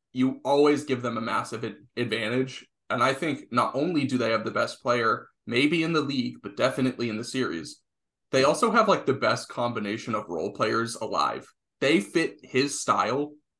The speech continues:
to a T. I just, I just don't see how the Heat can outdo that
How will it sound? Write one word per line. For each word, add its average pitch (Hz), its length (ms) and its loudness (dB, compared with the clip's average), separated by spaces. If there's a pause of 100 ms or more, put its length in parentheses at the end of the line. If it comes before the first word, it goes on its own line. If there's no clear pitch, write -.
(340)
to 147 240 6
a 127 140 4
T. - 480 -10 (880)
I 135 140 6
just, 170 220 -2 (160)
I 127 120 4
just 143 200 -8
don't 139 240 2
see 127 360 2
how 113 240 0
the 110 60 -8
Heat 110 320 -8
can 104 220 -8
outdo 117 440 -6
that 85 320 -6